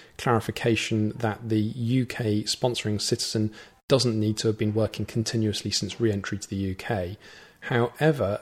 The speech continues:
the U K government is currently saying that the scheme isn't going to be open to Zambrano, Chen or Ibrahim Texera carers, um, which is a, an ongoing concern. Irish citizens who don't need to apply for settled status may do so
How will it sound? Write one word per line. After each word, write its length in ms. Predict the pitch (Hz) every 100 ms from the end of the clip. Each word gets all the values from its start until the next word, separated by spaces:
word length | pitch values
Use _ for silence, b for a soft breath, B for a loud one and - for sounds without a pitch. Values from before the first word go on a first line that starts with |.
| -
the 180 | 113 117
U 180 | 131
K 160 | 139 127
government 300 | 113 107 98
is 80 | 107
currently 360 | - 202 147
saying 340 | 110 110 104 101
that 280 | 107 - 110
the 60 |
scheme 340 | - 120 113 -
isn't 260 | 139 135 113
going 140 | 110
to 100 | -
be 100 | 113
open 300 | 113 113 107 104
to 180 | 113
Zambrano, 720 | 107 104 101 117 113 110 107 -
Chen 400 | - 113 107 110
or 140 | 110 -
Ibrahim 380 | 117 107 107 104
Texera 580 | - - - 117 104 98 B B B
carers, 540 | - 113 90 85 87 - B B B
um, 200 | 113 107
which 220 | 110 - 113
is 100 | 107
a, 220 | 104 110
an 80 | 113
ongoing 420 | 110 107 98 98
concern. 540 | - 104 - 104 95 - _ _ B B B B B -
Irish 280 | 143 156 147
citizens 380 | 139 - 120 113 -
who 140 | 123
don't 340 | 110 151 196 135
need 180 | 104
to 80 | -
apply 220 | 95 98
for 60 | 95
settled 220 | 101 -
status 480 | - 104 - 98 -
may 120 | 110
do 160 | 104 104
so 160 | -